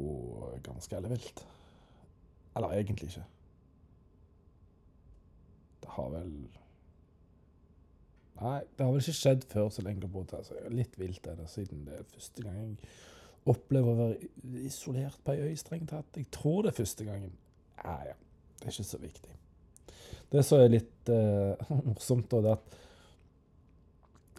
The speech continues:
ehm, hvis du sier ordet kult, så kan du sette U foran, så får du ukult. Og da forstår en hva det er, for så vidt. Sier du fint, og setter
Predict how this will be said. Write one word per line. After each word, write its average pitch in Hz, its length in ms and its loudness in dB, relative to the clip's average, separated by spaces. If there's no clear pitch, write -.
ehm, 101 420 8
hvis 120 300 0
du 123 80 -2
sier 117 260 6
ordet 113 580 2
kult, - 540 2
så 127 460 0
kan 120 180 2
du 113 60 0
sette 120 260 0
U 127 160 4
foran, 156 380 0
så - 120 -12
får 127 120 0
du - 340 -4
ukult. - 560 -10
Og 127 100 0
da 147 80 6
forstår 117 400 4
en 117 120 0
hva - 180 -6
det 95 120 0
er, 90 220 -4
for 104 180 -6
så 90 140 -4
vidt. - 240 -14
Sier 123 280 2
du 110 160 2
fint, - 560 -4
og 117 160 0
setter - 260 -6